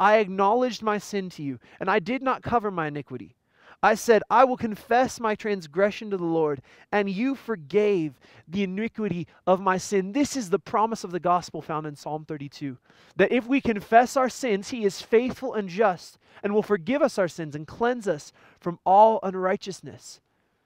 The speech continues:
This is the truth, uh, uh, uh, of what Jesus is. Hi-, his message to the world is not a message of condemnation for sin. It's a message of grace towards sinners. I-, yes, sin is terrible.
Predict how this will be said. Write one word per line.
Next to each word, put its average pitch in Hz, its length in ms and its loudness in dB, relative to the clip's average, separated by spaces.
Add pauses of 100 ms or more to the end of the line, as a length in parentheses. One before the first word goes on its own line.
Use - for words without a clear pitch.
(120)
This 196 180 -4
is 196 120 -12
the 202 100 -2
truth, - 460 -10 (320)
uh, 185 60 4 (100)
uh, 196 320 0
uh, 208 160 10
of 196 180 4
what 202 260 2
Jesus 214 540 -4
is. 214 320 -4
Hi-, 202 80 -4
his 208 260 -2
message 226 500 -2
to 202 60 -14
the 202 60 -10
world 208 180 2
is 170 120 -4
not 190 240 -6
a - 20 -6
message 202 320 -6
of 170 80 -14
condemnation 196 720 -8
for 180 160 -8
sin. 175 320 -8 (240)
It's 190 160 0
a 208 60 -6
message 202 320 -2
of 156 180 -8
grace 208 560 -2 (240)
towards 202 420 0 (160)
sinners. - 640 -8 (1120)
I-, - 140 -8
yes, 190 340 4
sin 202 180 -4
is 185 140 -6
terrible. 143 460 -2